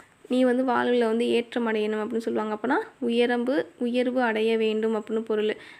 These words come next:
அப்போ நம்ம நீர் ஏற்றும் கருவி வந்து வீட்ல வந்து வாங்கி வச்சுப்போம்ல. So, அதான் நீர் இறைக்கும் கருவி. அதை ஏத்தி ஏத்தி தான் நம்ம தண்ணி குடி-, குடிப்போம், பிடிப்போம்.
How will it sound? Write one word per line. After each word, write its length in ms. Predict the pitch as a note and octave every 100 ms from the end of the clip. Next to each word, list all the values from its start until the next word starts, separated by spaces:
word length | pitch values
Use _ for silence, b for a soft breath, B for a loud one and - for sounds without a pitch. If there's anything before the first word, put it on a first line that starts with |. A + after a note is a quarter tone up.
| B
அப்போ 220 | - C4
நம்ம 180 | C4 B3+
நீர் 260 | B3 C4+
ஏற்றும் 560 | C4+ B3+ A#3+ - - A3+
கருவி 320 | A3+ A3 A3+
வந்து 320 | A3 A3 A#3+
வீட்ல 340 | A#3 A#3 A3+ A3+
வந்து 160 | A3
வாங்கி 260 | A3+ G#3+ G#3+
வச்சுப்போம்ல. 460 | A3 - A3 G#3+ G#3+
So, 280 | A3+ A3+
அதான் 140 | A3 A#3
நீர் 220 | A#3+ A#3+
இறைக்கும் 380 | A#3 A3+ A3 A#3
கருவி. 240 | A3+ A3
அதை 200 | A3 A3+
ஏத்தி 280 | A3+ A#3 B3
ஏத்தி 160 | A#3 A#3
தான் 100 | C4
நம்ம 160 | C#4
தண்ணி 280 | C4 A3 A3+
குடி-, 160 | A3+ - - _ -
குடிப்போம், 400 | A3+ A3+ - - - -
பிடிப்போம். 360 | A#3+ A#3+ -